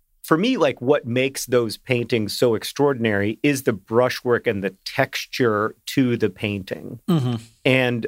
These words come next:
Speaker 1: under museum glass, it really does flatten it out a lot. Like, it flattens your visual per-, perception of it a lot. And so I think that's maybe why in that moment Tahani felt like, "Is this even the original?"
Speaker 2: Mm-hmm.
Speaker 1: Because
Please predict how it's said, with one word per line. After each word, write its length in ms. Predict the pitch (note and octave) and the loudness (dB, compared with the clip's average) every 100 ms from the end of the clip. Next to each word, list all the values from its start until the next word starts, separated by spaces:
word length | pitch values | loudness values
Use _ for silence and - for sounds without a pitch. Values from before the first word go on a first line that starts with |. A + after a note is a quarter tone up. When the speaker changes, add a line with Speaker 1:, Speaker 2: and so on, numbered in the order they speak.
| - | -2
Speaker 1:
under 340 | D#3+ F#3 F#3+ D#3+ | 0 2 0 0
museum 500 | D3+ A#2+ C#3 D3 A#2+ | -2 -2 -2 -2 0
glass, 400 | A#2+ G#2 - - | 0 0 -4 -2
it 120 | D3 C#3 | -2 0
really 340 | B2+ E3+ F3 | 0 0 2
does 240 | D3 A#2 - | 2 0 -4
flatten 560 | - A2+ B2 - C3 | -8 2 2 2 -2
it 100 | A2+ | -2
out 240 | G2 A2+ F3+ | 0 0 0
a 60 | |
lot. 320 | F3+ G#3+ A#3 | 0 -2 0
Like, 160 | C3 A2+ | -2 -2
it 100 | - | -4
flattens 500 | - C3 C3 C#3+ A#2+ | 0 2 2 0 -4
your 120 | B2 | -2
visual 380 | G#2 A#2 A#2+ A#2 | -2 -2 0 -2
per-, 160 | - G#2+ - - _ | -2 -6 -6 -12 _
perception 560 | - - - B2 - F3+ | -2 0 0 0 0 0
of 140 | F#3 | 0
it 100 | G3 | 0
a 60 | G3 | 2
lot. 360 | F#3+ G3+ A3 - | 2 0 -2 -2
And 180 | C#3+ C3 | 0 0
so 360 | - B2 A#2 - - - _ _ - | 2 2 2 -2 -14 -20 _ _ 2
I 120 | C#3 | 2
think 380 | B2 G3+ A#3 A3+ | 2 0 -2 -2
that's 420 | C#3+ C3+ A#2+ - - _ _ | 0 2 0 -8 -18 _ _
maybe 440 | C3 C3+ E3 F3 C3+ | -2 0 0 0 -2
why 500 | G#2+ A2 A2+ B2 C3 | 0 2 4 2 0
in 280 | C3 C3+ B2 | -2 -2 0
that 180 | A#2+ | -2
moment 420 | A2+ A#2 A#2+ A#2 - | 0 0 0 -2 -2
Tahani 440 | A2+ A#2 A#2+ A#2 | 0 2 0 -2
felt 280 | - A#2 - | 0 0 2
like, 240 | A#2 G#2 - | -2 -2 0
"Is 200 | D#3 D3 | 0 2
this 240 | D#3 C#3+ - | 2 0 0
even 320 | D#3 C#3+ C#3+ B2+ | -2 2 2 4
the 140 | A#2+ | 2
original?" 460 | G#2 C3 B2 F#2+ E3 | 2 0 0 0 2
Speaker 2:
Mm-hmm. 260 | D3 B2+ A#2 - - | 4 2 -2 -4 -2
Speaker 1:
Because 340 | C#3 D3 - | 2 2 2